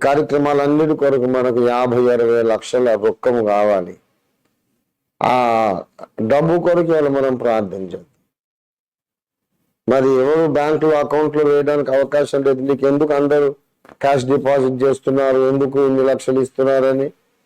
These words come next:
ఇన్కమ్ ట్యాక్స్ వాళ్ళు అడుగుతున్నారు కనుక అకౌంట్లోకి నేను ఏది తీసుకొని నేను నా చేతితో డబ్బులు పట్టుకోవాలనే ఉద్దేశం కూడా నాకు లేదు, నాకు అవసరం లేదు.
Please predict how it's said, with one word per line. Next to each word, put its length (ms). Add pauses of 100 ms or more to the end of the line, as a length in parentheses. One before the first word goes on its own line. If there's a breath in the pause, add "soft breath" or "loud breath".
(160)
ఇన్కమ్ 360
ట్యాక్స్ 280
వాళ్ళు 180
అడుగుతున్నారు 580
కనుక 260 (1000)
అకౌంట్లోకి 640
నేను 200
ఏది 180
తీసుకొని 460
నేను 180
నా 60 (100)
చేతితో 280 (100)
డబ్బులు 340
పట్టుకోవాలనే 600 (120)
ఉద్దేశం 460
కూడా 140 (100)
నాకు 240
లేదు, 180 (100)
నాకు 220
అవసరం 380
లేదు. 140